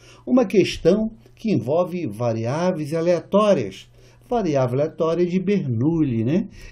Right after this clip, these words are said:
E a esperança, o valor esperado. Esse assunto está no curso de probabilidade e estatística.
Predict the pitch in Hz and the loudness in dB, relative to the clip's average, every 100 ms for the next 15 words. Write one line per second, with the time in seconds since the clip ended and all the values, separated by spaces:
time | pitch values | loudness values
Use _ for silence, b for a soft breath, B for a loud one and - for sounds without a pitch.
0 | B 147 156 233 - 123 117 - 110 107 | B 0 0 -2 -2 -4 -4 -4 -2 0
1 | 185 202 190 - 104 98 101 104 143 131 | 2 0 -2 -6 -6 -4 -2 0 0 0
2 | - - 95 87 98 95 92 90 - - | -4 -12 -12 -8 -8 -8 -10 -16 -18 -20
3 | - b b b b b 196 - 180 - | -20 b b b b b -8 -6 -6 -2
4 | 208 240 294 - - 165 156 - 160 185 | -2 -2 -4 -4 -4 -2 -2 -2 -2 0
5 | 185 127 104 - 165 190 151 117 107 104 | -2 0 -2 -2 0 2 2 0 -4 -6
6 | 92 143 170 156 123 127 - - 98 - | -4 -4 -4 -6 -4 -6 -8 -10 -10 -10
7 | - 139 - - - 78 | -10 -10 -10 -14 -14 -16